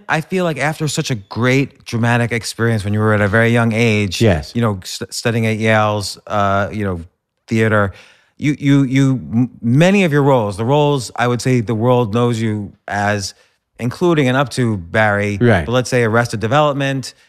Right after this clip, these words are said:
Speaker 1: and Happy Days and your Adam Sandler roles, uh, you're a very funny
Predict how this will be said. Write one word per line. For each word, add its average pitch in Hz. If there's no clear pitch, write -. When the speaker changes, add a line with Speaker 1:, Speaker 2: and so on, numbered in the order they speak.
Speaker 1:
and 104
Happy 135
Days 127
and 104
your 101
Adam 113
Sandler 139
roles, 127
uh, 127
you're 139
a 139
very 175
funny 135